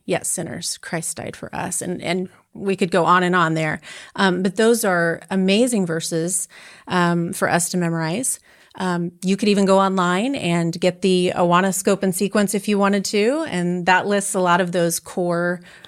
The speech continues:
verses that are so good to commit to memory. So I think scripture memorization is a, is a good place to start. Um, I think another way, um,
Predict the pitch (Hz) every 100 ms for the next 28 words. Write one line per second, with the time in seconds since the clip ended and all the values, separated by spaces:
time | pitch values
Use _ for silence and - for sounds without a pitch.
0 | _ 185 180 - 185 180 180 - - 175
1 | 170 - 175 175 175 - 175 - - 175
2 | 165 170 190 - 202 180 175 - - -
3 | 180 254 - - 247 - 247 220 202 196
4 | 190 180 175 240 285 - 185 185 175 196
5 | 180 170 170 - 196 180 - - 196 -
6 | 175 175 247 294 - - - - 202 190
7 | 175 175 202 240 226 190 180 208 208 202
8 | 202 196 202 202 _ _ _ - 190 175
9 | 170 170 202